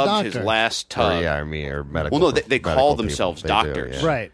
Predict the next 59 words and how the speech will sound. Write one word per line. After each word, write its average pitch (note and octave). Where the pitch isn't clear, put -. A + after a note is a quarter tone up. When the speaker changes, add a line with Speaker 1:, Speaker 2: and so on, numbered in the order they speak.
Speaker 2:
Yeah, G#2
like, F#2
they A2+
go A2
to G2
school G#2
Speaker 3:
Mm. D2+
Speaker 2:
and G#2
they G#2
get G#2
a G2
certificate A2+
called F2
Doctor G2
of -
Chiropractic. F2
Speaker 3:
Oy, C#3+
Speaker 2:
And A#2+
then D3+
they're C3
Speaker 3:
that's C3+
a A#2+
Speaker 2:
hu-, D#3
Speaker 3:
good G#2
workaround. G2+
Speaker 2:
then, D3
yeah, A2+
no, A2
it D#3+
is. G2+
And G#2+
then C#3
they're G#2
huge B2
dicks. B2+
Like, A2
you A2
go A2+
to G#2
work G#2+
for G#2
'em F#2+
and, F2+
like, F#2
"We G#3+
call B2+
all C#3+
of A2+
our F#2+
chiropractors G#2+
doctor G2
here D2+
to C#2
foster A2+
a E2
sense G#2+
of -
professionalism." F#2
Speaker 3:
Oy. G#1+